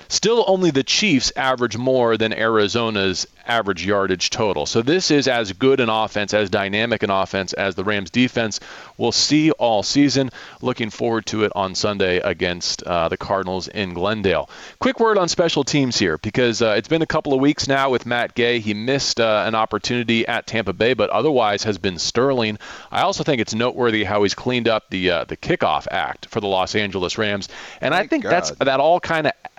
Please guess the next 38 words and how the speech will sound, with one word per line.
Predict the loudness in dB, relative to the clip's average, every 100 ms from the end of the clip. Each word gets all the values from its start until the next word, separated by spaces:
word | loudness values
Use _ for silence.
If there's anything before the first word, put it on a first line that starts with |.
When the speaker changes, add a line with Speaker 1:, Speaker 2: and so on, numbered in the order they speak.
| _ -2
Speaker 1:
oh, | 0 2
yeah, | 2 2
right? | 2 2
That's | 4 2 2
been | -2
problematic. | 0 0 2 2 2 0
And | 2
it | 2
all | 4 2
Speaker 2:
<laughs> |
Speaker 1:
adds, | 0 -2 0
I | 0 0
think, | 0 -2 0
to | 2
this | 2
sense | 2 2 2 2
of | 0
urgency | 2 2 2 0 2 2
don't, | 2 0 -2
down | -2 0
the | -2
stretch, | 0 0 0 0
don't | 0
you, | 2 2
where | 4 4 2 0 -14 -20 -20 -20 -12
the | -4 -4
fan | 0 0 0
base | 0 0 2 0
senses | 0 0 0 0 0 0 -6 -10 -4
that | -2 0
with | 0 0 0
the | -6
kicking | -2 -4 -2 -2 -2 -6 -8
woes | 0 2 4 2 0
resolved, | 0 -2 2 2 2 0
potentially, | -4 -2 -2 0 0
we | 2
hope, | 2 2 0